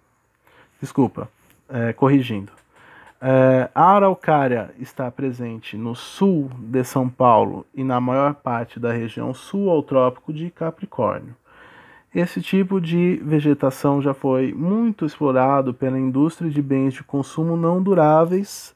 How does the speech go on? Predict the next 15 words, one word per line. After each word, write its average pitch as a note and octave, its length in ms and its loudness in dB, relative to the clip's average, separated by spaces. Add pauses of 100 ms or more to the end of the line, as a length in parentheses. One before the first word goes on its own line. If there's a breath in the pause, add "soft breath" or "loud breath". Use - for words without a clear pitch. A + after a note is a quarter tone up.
(140)
e A#2 80 -8
duráveis, A2 680 -2
entre A2+ 340 -10
eles F3 420 0
móveis, D#3 680 4
papel, D3+ 760 0 (480 soft breath)
celuloses E3 1160 2 (580)
e C4+ 280 0 (120)
outras, E3 920 0 (500)
outros D3+ 320 -4
tipos C#3 400 -2
de B2+ 300 -2 (560 soft breath)
material, F#3 840 2 (240)
tá? E3+ 300 2 (880 loud breath)
Então, G3 560 2